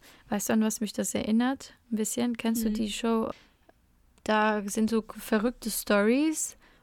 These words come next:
Speaker 1: und man muss dann raten, ob die wahr
Speaker 2: X-Factor.
Speaker 1: X-Factor, genau. Oh mein Gott. <laughs> Das habe ich früher so oft geguckt. Das war immer so
Speaker 2: Ich auch.
Speaker 1: spannend.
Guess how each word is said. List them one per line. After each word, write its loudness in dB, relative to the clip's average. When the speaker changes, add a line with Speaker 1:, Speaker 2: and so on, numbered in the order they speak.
Speaker 1:
und 6
man 6
muss 2
dann 4
raten, 2
ob 0
die 0
wahr 4
Speaker 2:
X-Factor. -6
Speaker 1:
X-Factor, 6
genau. 10
Oh 8
mein 8
Gott. 6
<laughs> 6
Das 4
habe 12
ich 6
früher 4
so 2
oft -2
geguckt. -2
Das -6
war 2
immer 0
so -2
Speaker 2:
Ich -2
auch. -4
Speaker 1:
spannend. 2